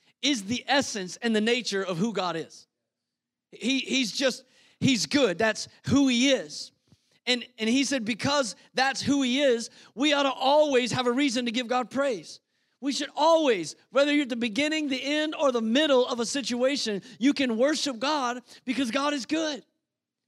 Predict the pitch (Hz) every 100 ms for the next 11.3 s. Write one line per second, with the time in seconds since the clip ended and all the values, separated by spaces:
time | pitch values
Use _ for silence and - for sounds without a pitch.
0 | _ _ - 262 269 311 320 247 208 277
1 | 311 294 233 262 247 233 214 226 233 285
2 | 311 262 247 202 214 160 156 320 285 226
3 | - - 220 214 208 - - 240 196 208
4 | 285 226 269 262 208 - 247 247 254 233
5 | 202 190 196 151 - _ _ _ _ _
6 | _ _ _ _ _ _ _ _ 202 254
7 | 220 254 233 226 240 202 - _ 254 262
8 | 175 175 214 254 208 180 - _ 220 208
9 | 233 254 180 190 185 - _ _ _ _
10 | _ _ _ _ _ _ _ - 202 226
11 | 247 175 139